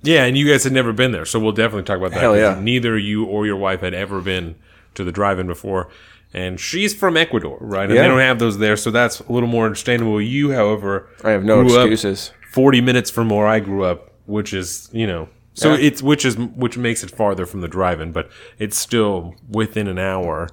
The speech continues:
Speaker 2: It doesn't
Speaker 1: area.
Speaker 2: feel like a trip when
Speaker 1: It's,
Speaker 2: you go.
Speaker 1: uh,
Speaker 2: It's, you know
Speaker 1: yeah.
Speaker 2: what I mean? Yeah.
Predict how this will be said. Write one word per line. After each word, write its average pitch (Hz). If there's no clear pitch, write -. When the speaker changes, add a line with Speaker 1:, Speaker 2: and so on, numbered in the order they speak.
Speaker 2:
It 117
doesn't 131
Speaker 1:
area. 82
Speaker 2:
feel 110
like 95
a 87
trip -
when 101
Speaker 1:
It's, 85
Speaker 2:
you 98
go. 87
Speaker 1:
uh, 107
Speaker 2:
It's, -
you 123
know 104
Speaker 1:
yeah. 107
Speaker 2:
what 104
I 101
mean? 104
Yeah. 101